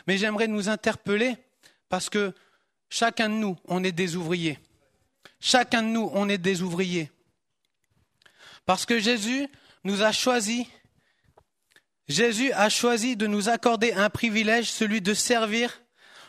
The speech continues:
de nous, de, de se servir de nous. C'est une faveur de Dieu, car il veut travailler avec nous pour faire grandir le royaume de Dieu.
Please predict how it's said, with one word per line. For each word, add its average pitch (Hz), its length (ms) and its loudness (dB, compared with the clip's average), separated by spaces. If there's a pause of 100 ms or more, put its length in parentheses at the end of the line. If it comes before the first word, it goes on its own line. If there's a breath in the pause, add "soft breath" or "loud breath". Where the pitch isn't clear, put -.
de 175 160 -2
nous, 214 300 -4 (300)
de, 160 180 -6
de 175 300 -6
se 220 140 -2
servir 233 420 2
de 214 100 -2
nous. 220 240 -2 (300 loud breath)
C'est - 280 -2
une 220 120 -2
faveur 233 400 2
de 202 100 0
Dieu, 202 240 -2
car 214 220 2
il 202 80 0
veut 202 100 2
travailler 226 480 2
avec 214 400 2
nous 214 180 -2 (300 loud breath)
pour - 140 -2
faire 208 180 4
grandir 190 400 2
le 185 80 4
royaume 180 460 2
de 175 80 2
Dieu. 151 260 -2